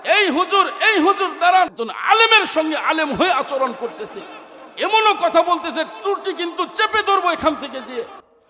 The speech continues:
একজন আলেমকে এরকম বেজ্জতি করতেছে একজন আলেম হয়ে, এইভাবে আমরা তাকে বলতেছি না, এদেশের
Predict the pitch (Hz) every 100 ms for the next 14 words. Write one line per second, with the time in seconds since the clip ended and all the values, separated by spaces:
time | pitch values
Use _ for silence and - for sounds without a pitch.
0 | _ _ 226 190 233 214 156 233 415 415
1 | - 359 320 302 254 262 294 - 392 381
2 | 330 311 285 277 233 262 214 269 269 214
3 | 262 247 - - - - - - - 277
4 | 277 190 320 330 - - - 285 359 359
5 | 320 285 277 277 294 294 233 277 247 -
6 | - - - - 262 240 262